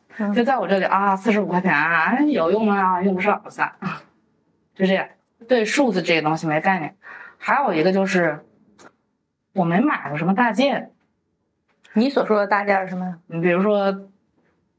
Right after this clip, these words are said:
Speaker 2: 五百块钱、一千块钱吧。
Speaker 1: 五百以上、一千以上那种。
Speaker 2: 啊，对，很少买这个玩意儿。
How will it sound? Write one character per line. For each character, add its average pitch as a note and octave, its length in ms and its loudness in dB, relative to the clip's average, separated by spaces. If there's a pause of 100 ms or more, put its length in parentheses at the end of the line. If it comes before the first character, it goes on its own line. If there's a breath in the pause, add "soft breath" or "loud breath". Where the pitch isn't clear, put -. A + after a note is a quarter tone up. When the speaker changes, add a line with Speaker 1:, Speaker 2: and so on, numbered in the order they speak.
(120)
Speaker 2:
五 A3 80 -4
百 G#3+ 80 4
块 G3 120 2
钱、 G#3 360 -2 (200)
一 G#3+ 80 -2
千 A#3+ 140 2
块 A#3+ 100 0
钱 F#3 160 0
吧。 G#3 200 0 (240)
Speaker 1:
五 A3+ 80 2
百 A#3 160 0
以 A3 80 2
上、 G#3 280 -2
一 A3 80 0
千 A3+ 320 0
以 G#3+ 40 -2
上 G#3 280 -2
那 G3+ 60 -4
种。 G#3 200 -8
Speaker 2:
啊， F#3+ 280 2
对， F#3 100 2 (800)
很 G#3 380 0
少 F#3 300 0
买 G3 260 -2
这 D#3 100 0
个 D#3+ 120 2
玩 C#3+ 240 -2
意 - 20 -4
儿。 D#3 160 -4